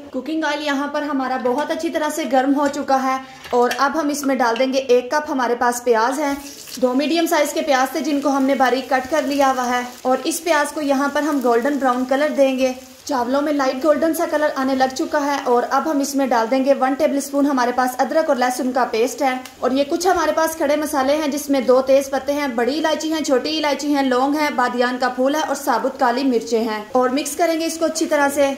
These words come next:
अदरक और लहसुन को भी भूनते हुए यहाँ पर हो चुके हैं तकरीबन एक से डेढ़ मिनट।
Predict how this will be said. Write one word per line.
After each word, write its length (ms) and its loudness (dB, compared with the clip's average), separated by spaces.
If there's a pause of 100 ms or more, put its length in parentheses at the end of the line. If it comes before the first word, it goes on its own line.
(180)
अदरक 300 0
और 80 0
लहसुन 320 0
को 80 0
भी 140 0
भूनते 340 0
हुए 140 2
यहाँ 320 0
पर 120 0
हो 160 0
चुके 200 -4
हैं 180 -2
तकरीबन 460 -2
एक 160 0
से 160 2
डेढ़ 260 0
मिनट। 280 0